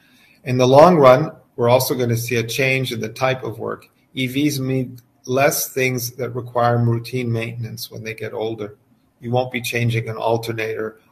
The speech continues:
or a starter or an exhaust system because it, either they don't exist or they don't exist in the conventional sense that we understand.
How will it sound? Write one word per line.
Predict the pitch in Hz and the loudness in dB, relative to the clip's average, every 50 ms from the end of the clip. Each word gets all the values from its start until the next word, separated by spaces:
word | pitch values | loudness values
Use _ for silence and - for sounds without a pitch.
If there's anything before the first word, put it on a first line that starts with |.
| _ | _
or | - 107 107 107 | -6 -6 -4 -4
a | |
starter | 104 - - - 113 113 117 113 113 113 113 110 110 110 - - _ _ | -4 -4 -2 0 4 4 6 6 4 4 0 0 -2 -4 -8 -14 _ _
or | - 110 110 107 | -6 -4 -4 -4
an | 107 113 | -2 -4
exhaust | 107 104 - 113 110 110 113 117 - - | -6 -4 0 2 2 2 2 0 -2 -6
system | - 104 - - - - 90 - _ _ _ _ _ _ | -8 -10 -12 -12 -14 -18 -20 -20 _ _ _ _ _ _
because | - 120 117 - 120 117 117 | -20 -10 -6 -4 -4 -2 -4
it, | 127 123 - - - | -4 -6 -8 -6 -4
either | 135 127 120 127 120 | -2 0 0 0 0
they | 113 120 113 | 0 0 2
don't | 117 117 120 120 117 | 2 2 2 2 2
exist | 104 110 - 120 127 143 170 - - - _ _ _ | -2 -2 -2 0 0 0 0 -2 -6 -12 _ _ _
or | - 120 113 | -4 -4 -2
they | 117 117 110 | -2 -2 0
don't | 113 120 120 120 | 2 2 2 2
exist | 117 117 120 117 123 120 - - | 2 0 0 -2 -4 -6 -6 -8
in | 135 117 | -6 -6
the | 110 110 | -6 -6
conventional | - - 110 107 101 113 110 113 113 - - 113 110 110 | -8 -10 -12 -8 -6 -4 -6 -4 -6 -10 -12 -12 -12 -12
sense | 110 - - 117 110 110 - - | -10 -8 -6 -6 -6 -6 -8 -10
that | 120 120 | -10 -12
we | 120 120 120 | -12 -10 -8
understand. | 113 110 110 110 - - - 57 53 - - - | -8 -8 -10 -12 -16 -16 -14 -14 -14 -14 -16 -18